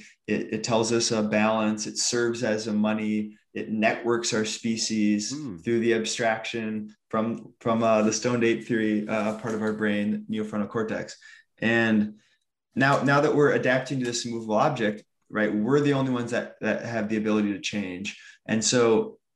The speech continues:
Speaker 1: through that process, it allows humanity to cooperate better because the rules of the game don't change,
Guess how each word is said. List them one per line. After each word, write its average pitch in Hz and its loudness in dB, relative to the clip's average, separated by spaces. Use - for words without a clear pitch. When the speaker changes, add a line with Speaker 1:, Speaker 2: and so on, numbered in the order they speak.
Speaker 1:
through 156 4
that 143 2
process, 135 0
it 110 -4
allows 123 2
humanity 110 -2
to 107 -10
cooperate 107 -2
better 73 -4
because 107 0
the 110 0
rules 123 2
of 110 -2
the 107 0
game 107 2
don't 101 -4
change, - -10